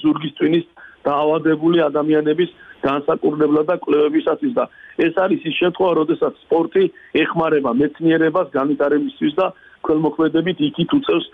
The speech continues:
დახმარებას. აი ესეთი მნიშვნელოვანი პროექტები, რა თქმა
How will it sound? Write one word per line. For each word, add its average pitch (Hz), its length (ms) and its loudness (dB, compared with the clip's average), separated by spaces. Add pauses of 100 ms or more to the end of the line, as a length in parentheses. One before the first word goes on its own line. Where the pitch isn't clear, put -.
(300)
დახმარებას. 135 640 -2 (400)
აი 190 160 0
ესეთი 208 300 -2
მნიშვნელოვანი 175 600 0
პროექტები, 156 560 0
რა 139 140 0
თქმა 156 140 0